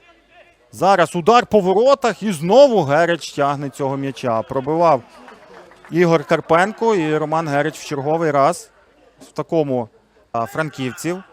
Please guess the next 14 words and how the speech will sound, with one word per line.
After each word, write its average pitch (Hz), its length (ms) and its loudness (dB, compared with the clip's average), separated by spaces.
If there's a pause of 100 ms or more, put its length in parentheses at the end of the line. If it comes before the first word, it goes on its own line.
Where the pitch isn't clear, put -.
(2250)
Прострільна 180 540 -2
швидше 175 320 -6
навіть 165 340 -4
передача. 165 520 -2
Тут 127 160 -14
так - 200 -10
елегантно 147 640 -2
Дмитрук 143 460 -6
пропускав 151 600 -4
м'яча. 180 520 -6 (840)
Щоб, - 120 -14 (600)
е, 113 560 -4
шосте 123 500 -6
серпня. 190 720 -4